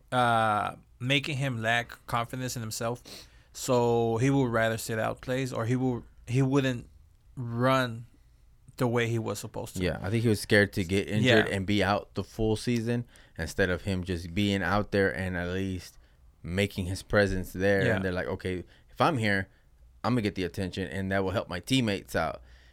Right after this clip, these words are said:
Speaker 2: But that, that didn't go as planned.
Speaker 1: Yeah.
Speaker 2: I think, uh, Blake Jarwin will definitely be the biggest standout to me. I think the difference between him and Jason Witten is, is, is a big gap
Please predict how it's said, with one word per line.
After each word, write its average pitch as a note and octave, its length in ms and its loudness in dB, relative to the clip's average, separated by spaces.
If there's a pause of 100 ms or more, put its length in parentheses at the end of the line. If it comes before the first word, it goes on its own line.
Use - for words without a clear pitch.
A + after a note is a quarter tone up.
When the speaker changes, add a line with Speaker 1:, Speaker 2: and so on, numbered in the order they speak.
(220)
Speaker 2:
But E2 520 -2
that, F2+ 220 -6
that F#2+ 280 -2
didn't F2 220 -6
go D2+ 160 -4
as C#2 100 -8
planned. D#2+ 520 -6
Speaker 1:
Yeah. G#2+ 220 -12 (180)
Speaker 2:
I F2 200 -2
think, F#2+ 360 -2
uh, E2+ 240 0
Blake F#2+ 240 -2
Jarwin G2 300 0
will E2+ 80 -6
definitely F2 340 -4
be F2 120 -4
the D#2+ 100 -8
biggest E2 420 -8 (480)
standout F2+ 500 0
to E2+ 100 -10
me. E2+ 280 -4 (340)
I E2 80 -2
think G2 160 -10
the F#2 80 -2
difference F2+ 480 -4
between F2 800 -6 (360)
him G2+ 200 0
and F2+ 60 0
Jason F#2 260 -2
Witten F#2 320 0
is, F2 320 -6
is, F2 360 -10
is F2+ 140 -6
a G#2+ 40 -4
big G#2 180 0
gap G2 280 2